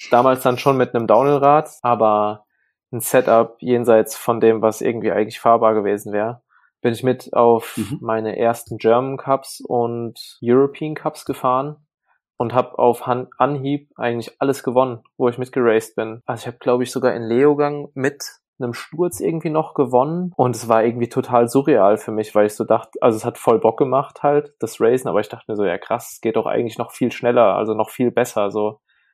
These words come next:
Speaker 1: Und ich hab da schon immer so
Speaker 2: Mhm.
Speaker 1: diesen Drive gehabt, ja, okay, ich hab zwar jetzt gewonnen, das war mega cool, aber mein Run war total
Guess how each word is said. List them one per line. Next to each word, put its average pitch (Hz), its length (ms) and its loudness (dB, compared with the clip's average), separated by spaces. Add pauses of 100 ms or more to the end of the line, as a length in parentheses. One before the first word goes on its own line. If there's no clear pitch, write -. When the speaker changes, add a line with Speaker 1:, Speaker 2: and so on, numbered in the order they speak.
Speaker 1:
Und 117 100 -8
ich 117 60 0
hab 123 120 0
da 123 160 6
schon 131 180 -6
immer 123 280 2
so 113 100 0
Speaker 2:
Mhm. 113 40 -4
Speaker 1:
diesen 113 200 -2
Drive 117 320 4
gehabt, 123 300 -8
ja, 110 180 4
okay, 127 180 0
ich 113 120 0
hab 123 120 -6
zwar 117 180 2
jetzt 107 160 -2
gewonnen, 120 360 0
das 120 140 -2
war 113 80 4
mega 117 260 0 (140)
cool, 139 320 4 (420)
aber 120 180 2
mein 117 220 0
Run 127 280 2
war 110 120 4
total 123 640 2